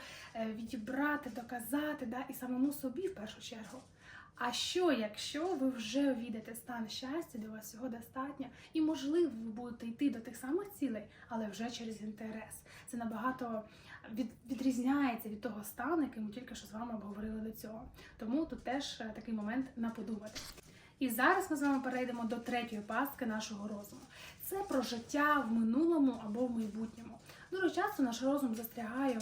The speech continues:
в такому сценарії, що ми згадуємо, "От як раніше було, от тоді, от я така була, от таке в мене було" і так далі. Або навпаки, протилежне,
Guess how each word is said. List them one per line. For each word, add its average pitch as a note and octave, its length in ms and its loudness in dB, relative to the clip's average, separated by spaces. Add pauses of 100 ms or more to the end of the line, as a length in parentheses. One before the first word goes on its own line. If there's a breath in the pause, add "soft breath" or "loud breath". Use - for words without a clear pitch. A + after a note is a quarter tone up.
(160)
в B3+ 180 6
такому A#3+ 420 -4
сценарії, C4 520 0
що A#3 160 -4
ми A3+ 100 0
згадуємо, A3+ 540 -2
"От F4+ 200 -2
як C4 320 -2 (340 loud breath)
раніше C4 460 4
було, B3+ 600 4
от C#4+ 160 2
тоді, C4+ 600 8
от A#3+ 260 2
я A#3 140 2
така D4 600 4
була, C#4 340 6
от A#3 140 2
таке C4+ 300 4
в D4+ 60 8
мене C#4+ 220 8
було" B3+ 180 4
і B3 40 4
так A3+ 200 -6
далі. A#3+ 220 4 (380 loud breath)
Або D4 200 2
навпаки, B3+ 500 4
протилежне, D4 680 4